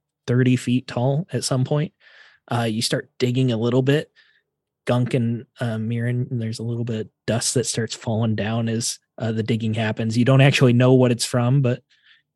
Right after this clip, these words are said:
Gunk, you've been in these warrens enough to know that cave-in is a danger, but it's probably not gonna happen. Uh, Bacho and Zaldrun, you would be able to figure out at this point that burning up above wouldn't necessarily be able to cause much,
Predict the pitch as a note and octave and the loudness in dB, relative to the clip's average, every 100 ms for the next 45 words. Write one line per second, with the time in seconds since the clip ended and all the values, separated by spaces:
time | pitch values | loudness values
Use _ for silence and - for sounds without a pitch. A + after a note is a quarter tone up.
0 | _ _ _ - C3 B2+ A#2 B2 C3 A#2+ | _ _ _ -8 0 0 2 2 2 2
1 | A2+ G#2+ G#2+ G2 G2+ G2+ G2+ A#2 G#2+ G#2+ | 0 -2 -6 -8 -8 -6 -6 -6 -6 -6
2 | G#2 - G#2+ - - D3 C3+ A2+ A#2 _ | -6 -4 -4 -4 2 2 4 0 -4 _
3 | - B2 F#3+ C#4 C4+ A#3 B2 - - C3 | -6 0 2 4 4 4 2 0 0 2
4 | A#2 G#2+ G2 - F2+ - - - - _ | 2 -2 -4 -8 -12 -12 -14 -16 -20 _
5 | _ _ _ - A#2 G#2+ G2+ - _ _ | _ _ _ -8 -6 -4 -8 -14 _ _
6 | _ _ _ - - - - D3 C3+ B2+ | _ _ _ -6 -6 0 4 4 4 2
7 | A#2+ B2+ C3 B2+ B2 B2 C3 B2+ A#2 A#2 | 0 0 0 0 0 0 0 0 -2 -2
8 | C3 A#2+ A#2+ A2 A2+ - A#2 G2 - - | -2 0 -2 -2 -6 -6 -6 -8 -10 -4
9 | B2+ C3+ C3 A#2+ A#2 B2+ B2 A#2+ A2 G#2+ | 0 2 2 0 -2 0 0 0 -4 -4
10 | A2+ - A#2 A2 A2 G2+ G2+ - - A#2+ | -4 -4 -2 -4 -4 -6 -8 -12 -10 -4
11 | B2 - D3+ - - | -4 0 0 0 -6